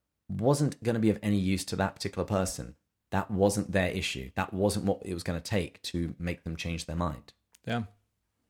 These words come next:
Speaker 2: That's such a good point. And so, doing that tactic, the atheist responded, "Trent, if you prayed and an amputated limb grew back, then I'd believe.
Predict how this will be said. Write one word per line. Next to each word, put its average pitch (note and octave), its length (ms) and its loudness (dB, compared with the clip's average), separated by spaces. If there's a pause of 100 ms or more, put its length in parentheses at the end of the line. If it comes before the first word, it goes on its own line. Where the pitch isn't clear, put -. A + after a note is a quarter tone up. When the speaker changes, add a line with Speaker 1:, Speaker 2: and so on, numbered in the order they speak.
(280)
Speaker 2:
That's A2+ 100 -6
such B2 140 0
a A2+ 40 0
good G#2+ 120 -2
point. A2+ 300 0 (920)
And C#3 100 2
so, C3 240 4 (640)
doing A#2+ 320 0
that G#2+ 280 -2
tactic, G#2+ 560 -4 (500)
the A2+ 400 4
atheist C#3 340 0
responded, G#2+ 720 0 (720)
"Trent, - 300 0
if A2 100 -6
you D3+ 240 2
prayed G2+ 560 -2 (400)
and A#2+ 380 2 (180)
an A2+ 220 2
amputated C3+ 640 2
limb A2 460 2
grew G#2 180 0
back, G#2 460 0 (580)
then A#2+ 240 2
I'd G2+ 220 2
believe. E2+ 560 -6